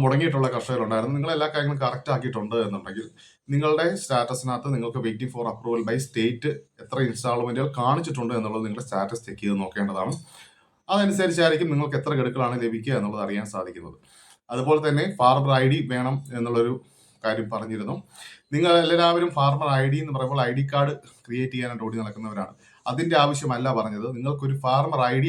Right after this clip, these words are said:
അവിടെ വേണം എന്നുള്ളതാണ്. അപ്പോൾ നമുക്ക് എയിംസ് പോർട്ടലിൽ നമ്മൾ രജിസ്റ്റർ ചെയ്ത് കഴിയുമ്പോൾ നമുക്ക് ഒരു രജിസ്ട്രേഷൻ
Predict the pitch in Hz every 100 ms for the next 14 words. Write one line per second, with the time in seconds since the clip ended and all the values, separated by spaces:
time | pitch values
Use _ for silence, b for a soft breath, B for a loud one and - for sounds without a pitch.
0 | 127 113 110 110 117 107 101 87 - _
1 | _ _ _ _ 135 147 151 156 151 165
2 | 175 170 165 165 156 143 139 131 135 147
3 | 131 123 117 120 123 117 117 117 113 110
4 | 117 - 143 139